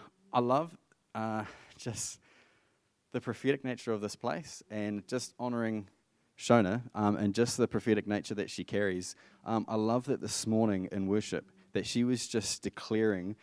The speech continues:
that the kingdom is here. The king is here and that he is bringing healing,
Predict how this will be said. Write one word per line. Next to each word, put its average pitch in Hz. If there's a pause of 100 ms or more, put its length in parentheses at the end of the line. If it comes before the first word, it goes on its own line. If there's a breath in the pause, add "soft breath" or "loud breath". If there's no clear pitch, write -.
(120 soft breath)
that 104
the -
kingdom 123
is 92
here. 95 (680 soft breath)
The -
king 147
is 107
here 92 (200 soft breath)
and 110
that 95
he 117
is 107
bringing 104
healing, 110